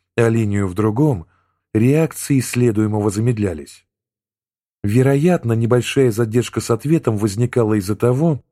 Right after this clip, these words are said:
что точка привлекала внимание пациента к неправильному месту. И затем этому вниманию приходилось смещаться туда, где появлялась линия.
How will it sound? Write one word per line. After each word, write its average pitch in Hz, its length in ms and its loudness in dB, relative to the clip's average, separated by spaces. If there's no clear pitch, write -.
что - 300 -2
точка 165 440 -2
привлекала 113 600 0
внимание 107 480 0
пациента 107 760 -2
к - 80 -20
неправильному 127 760 0
месту. 90 480 -6
И 117 100 0
затем 104 680 0
этому 104 340 -2
вниманию 104 720 -2
приходилось 120 640 2
смещаться 110 560 -2
туда, 120 320 0
где 131 180 0
появлялась 98 640 -2
линия. 80 400 -10